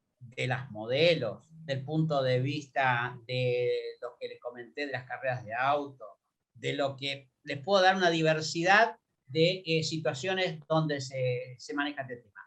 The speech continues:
Ahora bien, una vez que se puede detectar la, la,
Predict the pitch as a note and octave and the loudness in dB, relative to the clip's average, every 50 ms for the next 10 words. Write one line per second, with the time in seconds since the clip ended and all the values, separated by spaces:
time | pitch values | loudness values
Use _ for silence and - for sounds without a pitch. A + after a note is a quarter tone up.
0 | _ _ - A#3 C4 C4+ B3+ A3+ G3+ F#3+ E3 C3 - B2+ - - _ _ _ _ | _ _ 6 8 8 10 10 10 8 8 4 2 0 -2 -8 -16 _ _ _ _
1 | _ _ _ _ _ _ _ - E4 E4 D4+ D4 D4+ C#4 C#4 B3+ - - A3 G3 | _ _ _ _ _ _ _ -2 0 4 6 8 8 8 8 6 4 4 4 4
2 | - A#3+ B3 A#3+ A3+ A3 G#3+ G3+ G3 - - G#3+ G#3+ G#3 G#3 - - D#3 D#3 D3+ | 6 6 6 6 6 4 2 0 -2 2 4 4 4 4 2 -2 -2 0 2 4
3 | D3 D3 C#3+ C#3 C3+ C3+ C3+ C3 C3 B2+ B2+ B2 B2 B2 B2 B2+ C3 - - C3 | 4 4 2 2 0 0 0 0 -2 -2 -2 -4 -4 -6 -8 -10 -10 -8 -6 -2
4 | C3 B2+ B2+ B2 A#2+ A#2+ A#2+ A#2 A#2 A2 A2 | 0 0 0 0 -2 -2 -4 -6 -6 -8 -12